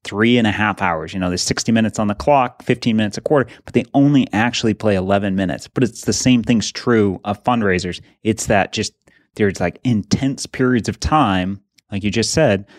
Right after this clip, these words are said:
where you gotta be on your A game. And this is what all the practice, all the habits, all the training, everything you've done up to that really matters in this just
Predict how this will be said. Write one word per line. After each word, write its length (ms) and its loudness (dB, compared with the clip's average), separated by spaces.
where 640 2
you 100 -4
gotta 300 2
be 160 2
on 200 2
your 160 0
A 220 2
game. 460 -2
And 180 0
this 200 0
is 100 -4
what 120 -4
all 140 0
the 60 -4
practice, 600 -4
all 140 0
the 80 -6
habits, 640 -2
all 140 2
the 80 -4
training, 580 2
everything 400 0
you've 200 0
done 240 2
up 120 -4
to 100 -2
that 300 2
really 420 4
matters 540 0
in 120 -4
this 140 -4
just 360 -4